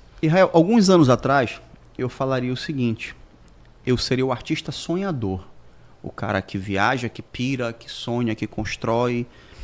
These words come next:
Só que, com o passar dos anos,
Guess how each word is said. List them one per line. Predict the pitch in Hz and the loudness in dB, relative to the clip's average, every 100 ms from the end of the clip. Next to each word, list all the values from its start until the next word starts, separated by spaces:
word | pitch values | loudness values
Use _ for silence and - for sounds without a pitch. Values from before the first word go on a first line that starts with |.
| - - | -16 -16
Só | - - 156 | -12 0 2
que, | 156 - 185 180 170 - - - - | 2 -2 0 2 2 -2 -20 -20 2
com | 170 185 | 6 6
o | |
passar | 175 143 - 135 131 | 6 2 2 2 2
dos | 123 110 | 0 2
anos, | 139 175 156 120 - - | 4 4 4 2 -2 -10